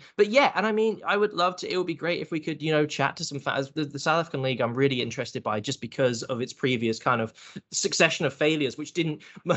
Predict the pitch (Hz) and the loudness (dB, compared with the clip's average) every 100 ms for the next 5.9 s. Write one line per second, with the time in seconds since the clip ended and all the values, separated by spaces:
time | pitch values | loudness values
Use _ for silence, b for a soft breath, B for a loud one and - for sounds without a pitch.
0 | 170 156 143 151 147 143 139 - 147 131 | 2 0 -4 -4 -2 2 0 0 0 2
1 | 135 151 143 131 143 156 139 - 185 190 | 2 0 -2 -2 0 0 -2 -2 0 2
2 | 117 110 127 139 143 131 131 123 120 135 | 0 -2 0 0 0 -2 -2 -2 4 4
3 | 131 185 139 110 113 120 - 131 123 127 | 4 2 0 -2 -6 -4 0 0 2 0
4 | - - 123 - 123 - 139 127 120 127 | -2 -8 -6 -6 -8 -4 -2 -2 -2 -6
5 | 120 117 143 147 151 - 113 151 139 | -6 -4 2 2 2 -4 4 6 6